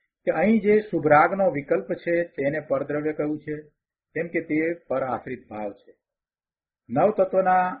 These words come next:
ભેદનું શ્રદ્ધાન, ભેદનું જ્ઞાન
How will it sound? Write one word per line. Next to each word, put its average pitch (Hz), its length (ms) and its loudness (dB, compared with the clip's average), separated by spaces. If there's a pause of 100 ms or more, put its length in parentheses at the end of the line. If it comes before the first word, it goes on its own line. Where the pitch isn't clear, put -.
(420)
ભેદનું 151 500 -4 (140)
શ્રદ્ધાન, 120 560 -4 (1400)
ભેદનું 156 460 -2
જ્ઞાન 127 360 2